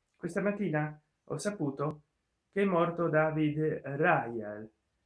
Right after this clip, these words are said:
l'attore che ha interpretato a Eliphas Dodge in Harry Potter. Cercando comunque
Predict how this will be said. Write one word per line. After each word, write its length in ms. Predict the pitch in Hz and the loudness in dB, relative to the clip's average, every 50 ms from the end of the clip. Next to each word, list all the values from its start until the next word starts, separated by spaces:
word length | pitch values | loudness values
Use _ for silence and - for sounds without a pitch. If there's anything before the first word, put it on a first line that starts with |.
| _ _ | _ _
l'attore 640 | - - 151 185 185 226 214 202 190 180 180 175 175 | -6 -2 -2 0 2 4 4 4 4 4 2 0 0
che 320 | - 165 160 165 165 160 156 | -2 -2 0 2 2 4 4
ha 80 | 156 | 2
interpretato 920 | 160 165 - 165 135 - 170 175 175 180 165 160 156 156 156 147 139 139 | 2 0 -2 -4 -4 -4 -4 -4 0 2 4 4 4 4 2 -2 -2 -2
a 400 | - - 147 143 143 139 143 - | -2 -2 -2 0 0 -2 -2 -2
Eliphas 600 | - 185 185 185 175 - - 160 160 151 143 - 143 | 0 0 2 2 0 0 0 -2 -2 -2 -4 -4 0
Dodge 520 | 156 147 135 123 117 117 117 139 160 165 - _ _ _ _ _ _ _ _ _ _ _ _ - - | 0 2 2 2 0 0 -4 -8 -10 -10 -12 _ _ _ _ _ _ _ _ _ _ _ _ -6 -2
in 260 | 151 170 165 160 160 156 151 - | 0 2 2 2 0 -2 -2 -2
Harry 240 | 170 165 156 147 - | -2 0 0 -2 -2
Potter. 440 | - 110 101 - - 107 107 110 - _ _ _ _ _ _ _ _ _ _ _ _ _ _ _ _ _ _ _ _ _ - - - _ _ _ _ _ _ _ _ _ _ | -4 -6 -6 -6 -8 -8 -10 -10 -12 _ _ _ _ _ _ _ _ _ _ _ _ _ _ _ _ _ _ _ _ _ -18 -18 -18 _ _ _ _ _ _ _ _ _ _
Cercando 420 | - - 240 233 254 247 262 208 196 | 0 0 2 4 4 4 4 4 4
comunque 680 | 202 175 170 208 220 214 - 185 160 143 - - - | 4 4 4 2 2 2 2 4 2 2 0 -2 -12